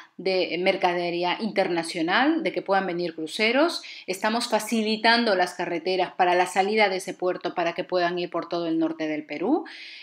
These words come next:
Eh, podemos ser el core, el, el, el, la parte, el punto crítico de todo el norte del Perú, señores. O sea, tenemos una gran oportunidad en nuestras manos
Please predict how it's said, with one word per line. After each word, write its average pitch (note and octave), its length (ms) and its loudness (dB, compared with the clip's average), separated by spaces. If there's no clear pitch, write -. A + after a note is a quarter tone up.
Eh, F3 480 2
podemos A#3 360 4
ser C4+ 460 2
el G3 280 0
core, C4+ 440 6
el, F#3+ 260 -2
el, F#3+ 160 4
el, F#3 220 4
la F#3+ 120 4
parte, B3 300 4
el G3+ 80 2
punto D#4+ 420 8
crítico G3 640 6
de F3+ 120 2
todo G#3+ 240 2
el G3 180 0
norte G3+ 340 -2
del G3 220 -2
Perú, F3 280 0
señores. D#3+ 580 -2
O - 40 -14
sea, F#3+ 180 -4
tenemos A3+ 320 -2
una B3+ 120 4
gran A3+ 220 4
oportunidad F#3+ 480 -4
en G3+ 100 -4
nuestras G#3 360 -6
manos G3 360 -2